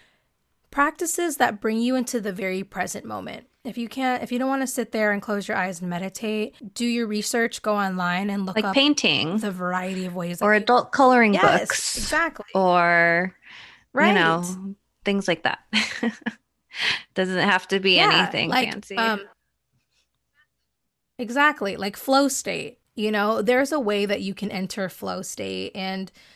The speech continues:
Speaker 1: that could be, I guess this is another one. This is a perfect segue. Um, but I think another way that you can alleviate and soothe burnout is making time for what you love.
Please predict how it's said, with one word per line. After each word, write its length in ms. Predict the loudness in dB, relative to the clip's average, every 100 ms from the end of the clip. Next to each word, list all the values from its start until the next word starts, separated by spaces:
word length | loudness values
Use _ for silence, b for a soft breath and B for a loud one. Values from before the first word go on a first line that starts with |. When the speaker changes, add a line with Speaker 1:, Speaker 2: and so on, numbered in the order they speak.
| b b
Speaker 1:
that 160 | -8 -6
could 200 | -6 -6
be, 580 | -6 -4 -2 -4 -4 -8 _ _ _ _ -6
I 80 | -2
guess 180 | 0 0
this 140 | -2
is 140 | -2 -2
another 260 | 0 2
one. 140 | 2 2
This 80 | 0
is 100 | -2
a 60 |
perfect 420 | -4 -4 -4 -4
segue. 520 | -4 -2 -4 -4 -6 -10 -4
Um, 340 | -2 -2 -4
but 100 | -4
I 100 | -4
think 220 | -4 -6
another 380 | -4 -2 0 0
way 140 | 0 -2
that 140 | -4
you 100 | -6
can 160 | -6 -4
alleviate 720 | -4 -6 -6 -6 -4 -6 -10 B B B -4
and 160 | -4
soothe 640 | -4 -2 0 0 0 -2 -4
burnout 540 | -2 -2 0 -4 -8 -10 B B B
is 280 | -4 -2 -4
making 480 | -4 -4 -6 -8
time 320 | -6 -4 -2 -2
for 180 | -4
what 180 | -2 -4
you 140 | -4 -4
love. 420 | -4 -6 -10